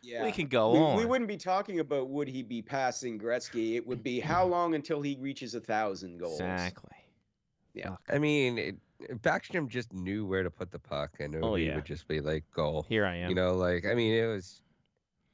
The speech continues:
Speaker 2: Well, look at that
Speaker 1: Those
Speaker 2: goal
Speaker 1: two
Speaker 2: in Game Five of the Cup final,
Speaker 1: Mm.
Speaker 2: where it just
Speaker 3: Beautiful.
Speaker 2: feathered it through five <laughs> for,
Speaker 1: Yeah.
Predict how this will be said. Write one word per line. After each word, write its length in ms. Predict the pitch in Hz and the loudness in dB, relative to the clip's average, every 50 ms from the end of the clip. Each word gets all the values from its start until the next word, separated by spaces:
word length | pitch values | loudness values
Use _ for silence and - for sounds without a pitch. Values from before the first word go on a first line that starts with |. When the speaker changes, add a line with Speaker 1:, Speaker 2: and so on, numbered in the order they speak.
| _ - | _ 8
Speaker 2:
Well, 120 | - 160 170 | 8 10 10
look 140 | 190 180 | 10 6
at 80 | 190 170 | 6 6
that 120 | 175 156 143 | 6 6 8
Speaker 1:
Those 40 | - | 8
Speaker 2:
goal 140 | 165 160 165 | 8 8 10
Speaker 1:
two 60 | 160 | 8
Speaker 2:
in 60 | 147 131 | 6 4
Game 240 | 151 147 147 139 | 4 4 4 2
Five 340 | - - 139 131 135 139 131 | 2 2 4 6 6 6 6
of 40 | 131 | 4
the 80 | 127 117 | 4 2
Cup 240 | - 139 143 - - | 4 2 0 0 0
final, 480 | - - 143 151 208 220 139 92 - _ _ _ _ _ _ _ _ _ _ - 92 | -6 -4 0 0 2 2 2 0 -2 _ _ _ _ _ _ _ _ _ _ -12 -4
Speaker 1:
Mm. 80 | 85 | 4
Speaker 2:
where 140 | - 131 139 | 6 8 8
it 80 | 131 - | 8 6
just 220 | 139 127 - - | 2 0 0 0
Speaker 3:
Beautiful. 260 | 98 92 87 90 147 156 | -2 0 4 6 6 8
Speaker 2:
feathered 180 | 170 175 165 | 8 8 6
it 120 | 160 135 - | 6 4 2
through 420 | - - 147 147 147 147 147 135 - | 2 4 6 6 8 6 4 2 -2
five 520 | - - - 139 131 147 165 160 151 143 123 110 _ _ - | -4 0 2 4 4 6 4 4 2 0 -4 -12 _ _ -8
<laughs> 420 | - - - - 143 139 135 135 | -6 -6 -4 0 0 0 0 4
for, 160 | 139 147 147 | 6 8 8
Speaker 1:
Yeah. 100 | 135 127 | 8 6